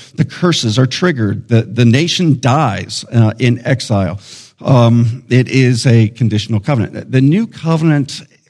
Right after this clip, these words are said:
has a different underlying principle. And you could refer to it as unbreakable. You could refer to it as uncon-, unconditional.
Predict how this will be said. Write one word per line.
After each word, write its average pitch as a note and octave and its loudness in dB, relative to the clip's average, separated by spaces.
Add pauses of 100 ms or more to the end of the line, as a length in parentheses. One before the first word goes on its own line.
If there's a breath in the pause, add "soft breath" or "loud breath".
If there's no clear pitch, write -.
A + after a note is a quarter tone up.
(260)
has C#3 0
a - 4
different E3+ -4
underlying C3 0
principle. - -10 (500 soft breath)
And A2+ -2
you A2+ 4
could A#2 -2
refer A#2 0
to A2 -2
it G#2 -2
as G2+ -2
unbreakable. A2 0
You G2+ -8
could - -10
refer G2 -8
to G2 -8
it F2+ -4
as F#2 -6 (160)
uncon-, A2+ 2
unconditional. A2 -2